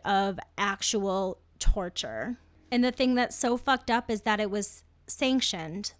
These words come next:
by the Liberal Party. This sounds so excruciating, since these women did not consent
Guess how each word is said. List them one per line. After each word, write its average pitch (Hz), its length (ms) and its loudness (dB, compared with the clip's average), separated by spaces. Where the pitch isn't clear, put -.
by 226 120 0
the 220 120 0
Liberal 202 400 0
Party. 175 580 -6
This 269 240 4
sounds 320 540 4
so 247 560 4
excruciating, 208 1300 -4
since 208 500 0
these 277 320 0
women 254 380 4
did 220 200 2
not 190 380 2
consent 190 760 -2